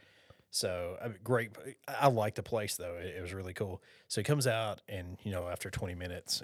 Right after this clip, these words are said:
and he comes out and says, "It's finished." I'm like, "Well, the car's finished," you know? So I go out there, and I guess it was a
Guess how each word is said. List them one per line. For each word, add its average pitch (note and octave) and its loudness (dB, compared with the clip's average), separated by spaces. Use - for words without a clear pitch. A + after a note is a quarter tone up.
and G2 -6
he F2+ -6
comes F#2 -2
out F#2+ -4
and F#2 -10
says, F#2 -6
"It's D3 2
finished." C3 2
I'm F2+ -12
like, F2+ -6
"Well, F2+ -10
the F2+ -8
car's C3+ 0
finished," - 0
you G2+ -4
know? G2 2
So G2 2
I F#2+ -2
go B2+ 0
out B2 -2
there, G#2 2
and F#2 -4
I G2 -6
guess F#2+ -2
it G#2+ -6
was F2+ -6
a F#2+ -4